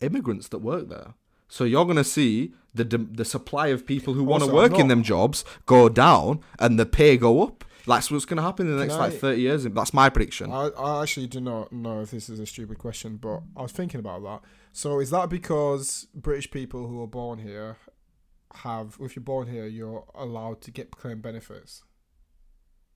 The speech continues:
Speaker 1: Y-, yeah, anyone who comes, anyone who
Speaker 2: Anyone
Speaker 1: comes
Speaker 2: who
Speaker 1: into
Speaker 2: comes
Speaker 1: the
Speaker 2: here.
Speaker 1: U K can claim benefits. That, I think that's what the argument of the incentive. Benefits is a fantastic thing,
Speaker 2: Mm.
Speaker 1: but there's a, such a negative connotation. Why? Because people abuse it.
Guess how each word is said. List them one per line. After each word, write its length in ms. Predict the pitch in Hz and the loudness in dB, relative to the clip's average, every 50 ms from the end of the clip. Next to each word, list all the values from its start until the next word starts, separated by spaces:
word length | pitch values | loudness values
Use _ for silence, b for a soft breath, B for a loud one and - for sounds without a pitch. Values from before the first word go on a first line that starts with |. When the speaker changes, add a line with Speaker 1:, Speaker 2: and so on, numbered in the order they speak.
| _ _ _ _ _ _ _ _ _ _ _ | _ _ _ _ _ _ _ _ _ _ _
Speaker 1:
Y-, 220 | - 87 80 82 - _ _ _ _ | -20 -18 -18 -18 -20 _ _ _ _
yeah, 180 | - 107 101 - - | -14 -12 -12 -10 -6
anyone 360 | 113 123 143 143 127 120 120 | -2 0 0 2 2 2 2
who 120 | 123 120 | 2 0
comes, 260 | - - 123 117 110 104 | -2 -4 -4 -4 -4 -4
anyone 200 | 87 104 98 117 127 123 117 - | -4 -2 0 0 2 2 4 2
who 60 | - | 2
Speaker 2:
Anyone 80 | 113 - | 2 0
Speaker 1:
comes 180 | 123 117 110 107 | -2 -4 -4 -4
Speaker 2:
who 40 | 107 | -6
Speaker 1:
into 100 | 104 107 | -8 -8
Speaker 2:
comes 80 | 101 98 | -8 -8
Speaker 1:
the 60 | 104 | -8
Speaker 2:
here. 80 | 107 104 | -8 -8
Speaker 1:
U 40 | 107 | -10
K 120 | 98 95 | -10 -12
can 180 | 92 - 98 95 | -12 -14 -16 -16
claim 200 | 101 95 90 92 | -14 -14 -14 -14
benefits. 420 | 92 92 85 - - 87 - B B B B - | -14 -14 -16 -16 -18 -20 -20 B B B B -2
That, 100 | 127 120 | 0 0
I 40 | |
think 180 | 131 - 160 147 | 0 0 -2 0
that's 200 | 147 143 139 - | 0 0 0 2
what 240 | - 143 131 - B B B B B B B B B | 2 2 2 2 B B B B B B B B B
the 260 | 113 110 107 120 117 | -10 -2 0 2 4
argument 520 | 104 104 117 117 117 117 107 101 104 85 60 | 4 4 4 2 2 0 -4 -6 -6 -8 -10
of 160 | - 107 101 | -10 -10 -6
the 120 | 104 107 | -6 -6
incentive. 420 | 104 98 - 120 104 87 - 107 107 | -6 -4 -6 -8 -8 -8 -10 -4 0
Benefits 400 | 135 180 220 214 226 175 127 - | 2 4 4 4 2 0 0 0
is 80 | 139 | 2
a 120 | 135 127 107 | 2 2 2
fantastic 580 | - - 135 117 - - 127 - - - - | 0 -2 -4 -4 -4 -4 -6 -4 -6 -8 -10
thing, 360 | - - - 104 - - - - _ _ | -8 -8 -8 -8 -8 -10 -14 -18 _ _
Speaker 2:
Mm. 40 | 135 120 | -4 -4
Speaker 1:
but 160 | 127 - 117 | -4 -2 0
there's 140 | 123 120 113 | 0 0 0
a, 40 | |
such 260 | 110 - 175 - 165 - | 0 -2 -2 -4 -2 -4
a 40 | 151 | -4
negative 340 | 139 139 135 131 123 120 120 | -2 -2 0 0 -2 -2 -2
connotation. 680 | - 131 117 113 - 123 113 113 107 - 98 90 92 92 | -4 -4 -4 -4 -4 -2 -4 -4 -4 -6 -8 -8 -8 -4
Why? 300 | 95 113 123 139 180 180 | 0 0 2 2 0 -2
Because 240 | 156 127 120 113 - | -4 -8 -10 -10 -8
people 300 | - 127 127 123 120 110 | -6 -6 -6 -4 -6 -8
abuse 340 | 104 98 107 107 101 90 95 | -6 -4 -6 -6 -6 -6 -8
it. 200 | 92 85 - | -8 -8 -10